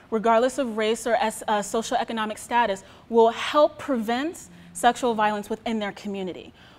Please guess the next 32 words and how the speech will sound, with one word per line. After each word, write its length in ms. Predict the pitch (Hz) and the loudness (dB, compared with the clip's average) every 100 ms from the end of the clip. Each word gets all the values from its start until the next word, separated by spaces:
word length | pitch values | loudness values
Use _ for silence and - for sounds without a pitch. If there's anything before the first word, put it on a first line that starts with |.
| - | -6
We 100 | 240 | -2
wanna 220 | 226 254 | 0 2
make 180 | 262 262 | 0 -2
sure 180 | - 254 | 2 4
that 140 | 240 | 4
we 100 | 240 | 4
are 60 | 240 | 2
discouraging 800 | 214 - - 240 240 240 233 202 | 0 -6 -4 0 0 0 -6 -8
victim 380 | 185 240 226 190 | -4 -4 -4 -8
blaming, 380 | 175 143 113 - - - | -8 -12 -16 -20 -20 -12
right? 260 | - 190 196 - | -4 -2 -2 -8
So 180 | - 262 | -4 2
that 180 | 233 226 | 4 4
whole 360 | 220 254 240 240 | 2 4 4 2
thing 320 | - 233 226 | -2 -2 -2
of, 100 | 214 - - - | -6 -8 -20 2
"Oh, 460 | 294 277 277 269 269 | 6 10 10 10 8
well, 120 | 240 | 6
this 240 | 233 254 - | 4 2 0
person 580 | - 262 247 254 240 220 | -2 -2 0 -4 -4 -6
was 180 | 196 | -8
drinking 480 | - 254 254 262 240 | -4 0 0 -2 -6
too 180 | - 247 | -4 -6
much," 460 | 226 220 220 220 - - - - | -4 -4 -4 -8 -12 -20 -18 0
or, 100 | 262 | 4
"This 220 | 254 269 | 4 2
person 400 | - 262 262 254 | 0 0 0 -4
was 140 | 226 214 | -4 -4
wearing 200 | 220 208 | -4 -4
a 40 | |
short 320 | - 208 185 | -6 -6 -6
skirt," 320 | - - 233 | -6 -4 -4